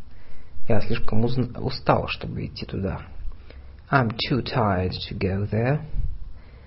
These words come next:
Он отрицает, что взял деньги. He denies taking the money.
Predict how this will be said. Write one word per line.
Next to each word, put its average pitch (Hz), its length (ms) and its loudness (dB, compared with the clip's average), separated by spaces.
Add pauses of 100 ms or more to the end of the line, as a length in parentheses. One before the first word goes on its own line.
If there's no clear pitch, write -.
(380)
Он 127 160 2
отрицает, 131 540 0
что - 180 -8
взял 98 320 -4
деньги. 71 480 -8 (580)
He 220 200 2
denies 160 800 2 (140)
taking 104 500 -4
the - 80 -6
money. 123 460 0